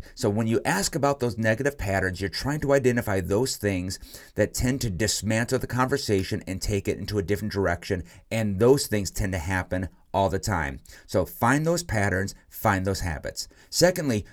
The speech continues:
do you need to do some self-reflection? What am I talking about? Because it's easy to wrap, get wrapped up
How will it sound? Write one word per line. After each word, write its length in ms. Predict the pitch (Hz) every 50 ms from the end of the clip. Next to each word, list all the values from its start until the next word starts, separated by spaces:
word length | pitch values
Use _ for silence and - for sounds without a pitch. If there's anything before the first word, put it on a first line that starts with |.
| - - -
do 100 | 101 120
you 180 | 120 127 135
need 200 | 127 131 143 135
to 60 | 139
do 140 | 123 131 127
some 200 | 110 - 120 110
self-reflection? 840 | - - - 101 101 - 92 - - 101 90 - - - - - - - _ _ _ _ _ _ _ _ _ _ _ _ _ _ _ -
What 200 | - 82 107 113
am 80 | 120 131
I 40 | 127
talking 360 | - 127 127 127 - 120 127
about? 280 | 117 123 123 123 - - - - - - -
Because 220 | - 135 131 127 -
it's 140 | 165 - - -
easy 300 | 143 147 156 143 - 175
to 100 | 151 143
wrap, 380 | 123 127 120 120 127 - -
get 160 | - 127 - -
wrapped 320 | 120 120 117 117 - -
up 240 | 95 87 82 -